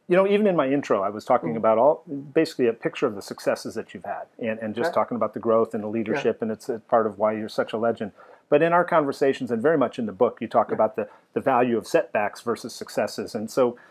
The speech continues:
Speaker 1: for you, um,
Speaker 2: Yeah.
Speaker 1: what's more important to you, the setbacks, and what have you learned the most from? And can you share a couple that would help people, um,
Speaker 2: Sure.
Speaker 1: really understand the context?
Speaker 2: And this, this I did not get as a young leader. And by the way, I never wanted to have any
Speaker 1: Uh-huh.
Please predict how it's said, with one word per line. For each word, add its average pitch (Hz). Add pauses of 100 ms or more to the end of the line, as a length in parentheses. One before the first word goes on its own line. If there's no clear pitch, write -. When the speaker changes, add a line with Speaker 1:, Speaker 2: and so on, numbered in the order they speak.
(100)
Speaker 1:
for -
you, 165
um, 131
Speaker 2:
Yeah. 127 (220)
Speaker 1:
what's 208
more 196
important 147
to -
you, 101
the 95
setbacks, 139
and 113
what 127
have 135
you 104
learned 131
the 135
most 139
from? 143
And 127
can 175
you 170
share 240
a 156
couple 113
that 110
would 113
help 131
people, 117
um, 110
Speaker 2:
Sure. 127
Speaker 1:
really 131
understand 113
the 101
context? -
Speaker 2:
And 147
this, 208
this 170
I 151
did 135
not 135
get 131
as 120
a -
young 117
leader. 113
And 113
by 120
the 117
way, 117
I 113
never 113 (100)
wanted 127
to 113
have 104
any 107
Speaker 1:
Uh-huh. 101